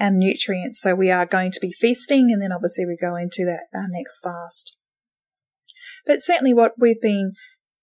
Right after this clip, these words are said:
eating consistently is the salmon,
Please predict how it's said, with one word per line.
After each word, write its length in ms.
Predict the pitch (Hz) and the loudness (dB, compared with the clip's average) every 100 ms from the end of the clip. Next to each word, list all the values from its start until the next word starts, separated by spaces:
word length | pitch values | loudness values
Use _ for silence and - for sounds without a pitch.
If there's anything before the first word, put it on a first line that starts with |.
| _ | _
eating 380 | - 262 247 202 | 0 2 4 2
consistently 920 | 190 190 220 208 - - 202 185 185 - | 0 -4 -4 -4 -8 -6 -6 -4 -6 -6
is 720 | 190 196 185 185 185 - - | 0 4 6 4 2 -2 -4
the 160 | 196 180 | -2 -2
salmon, 880 | - - 220 220 214 208 208 208 | -4 0 4 6 6 6 6 4